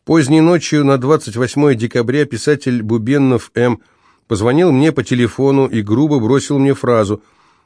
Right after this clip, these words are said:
что я возглавляю борьбу космополитов против русских писателей, что русские писатели не простят мне выступления на съезде против Шолохова.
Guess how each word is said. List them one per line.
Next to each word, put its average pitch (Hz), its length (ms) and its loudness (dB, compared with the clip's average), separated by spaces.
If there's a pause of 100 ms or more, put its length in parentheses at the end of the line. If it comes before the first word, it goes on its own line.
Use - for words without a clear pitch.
(120)
что - 180 -8
я 143 160 0
возглавляю 135 540 2
борьбу 120 460 -2
космополитов 123 800 -2
против 113 340 -6
русских 127 380 -6
писателей, 107 640 -4 (420)
что 131 560 0 (280)
русские 131 520 0
писатели 135 580 -2
не 117 140 2
простят 143 500 -2
мне 117 140 0
выступления 113 640 0
на 110 140 2
съезде 110 400 -2
против 135 340 -4
Шолохова. 85 560 -4